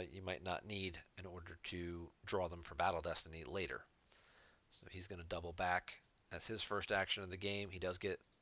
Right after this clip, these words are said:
the Forlom that we were just mentioning. Once per turn, place a card from hand on bottom of use pile. And we'll get a look there as he uses a Rebel Leadership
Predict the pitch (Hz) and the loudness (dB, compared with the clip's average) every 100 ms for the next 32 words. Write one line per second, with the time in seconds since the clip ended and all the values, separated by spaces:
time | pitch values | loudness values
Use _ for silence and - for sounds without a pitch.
0 | _ - - 104 98 98 95 82 92 92 | _ -8 -2 0 2 2 2 0 -2 -2
1 | 92 110 117 110 113 104 - - - - | -2 -2 0 0 0 -4 -10 -20 -20 -20
2 | - 92 - 87 98 92 87 90 - - | -8 -6 -4 -4 -2 -2 0 0 0 4
3 | 87 - 80 87 82 78 - 82 82 76 | 2 2 -4 -4 -4 -2 2 2 2 -4
4 | - 110 110 113 107 104 - _ _ _ | -6 -4 2 6 8 6 2 _ _ _
5 | _ _ _ _ _ _ _ _ _ _ | _ _ _ _ _ _ _ _ _ _
6 | - - _ - - - - - _ _ | -20 -20 _ -20 -20 -20 -20 -20 _ _
7 | _ - - - - - - - - 90 | _ -20 -20 -20 -20 -20 -20 -14 -6 -4
8 | 87 82 85 82 85 80 - - - - | -4 -4 -4 -2 -4 -4 -6 -8 -14 4
9 | 104 110 107 95 - 90 87 85 87 85 | 6 8 4 2 -4 -2 -2 -2 -2 -4
10 | - 87 85 87 87 87 101 82 82 156 | -2 0 2 2 2 0 -2 -4 0 2
11 | 151 - 151 | 4 6 6